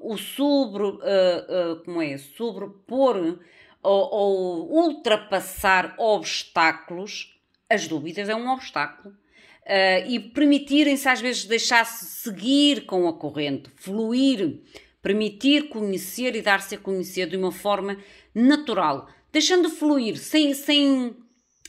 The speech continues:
sem criar expectativas de vocês para com os outros, nem dos outros para com vocês. E isso fará com que vocês consigam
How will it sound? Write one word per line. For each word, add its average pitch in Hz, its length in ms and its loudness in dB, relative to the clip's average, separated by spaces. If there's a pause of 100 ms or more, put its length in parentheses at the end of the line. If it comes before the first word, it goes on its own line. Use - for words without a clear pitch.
sem 269 280 0
criar 269 520 2 (300)
expectativas 214 1120 -4 (840)
de 196 180 0
vocês 220 800 0 (140)
para 233 180 2
com 175 240 0
os 156 100 -2
outros, 262 400 -4 (380)
nem 311 420 6
dos 302 200 2
outros 277 280 2
para 240 200 -4
com 208 160 -2
vocês. 165 600 -6
E 254 280 4
isso - 200 -4
fará 226 320 0
com 214 200 -4
que - 100 -16
vocês 170 420 -6
consigam 277 880 0